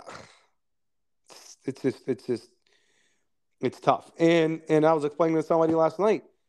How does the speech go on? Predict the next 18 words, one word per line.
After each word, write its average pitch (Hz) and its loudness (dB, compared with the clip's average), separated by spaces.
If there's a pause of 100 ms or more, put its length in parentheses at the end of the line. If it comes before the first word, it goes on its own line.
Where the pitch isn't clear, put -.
(1080)
there 262 2
is 247 -6
at 226 -2
least 262 0 (500)
fifty 262 0
percent 233 2
of 220 0
the 202 -2
population 208 0
in 185 -2
this 180 -6
country 196 -4
who 175 -10
don't 185 0
believe 196 -4
these 175 -20
elections 190 -2
are, 196 0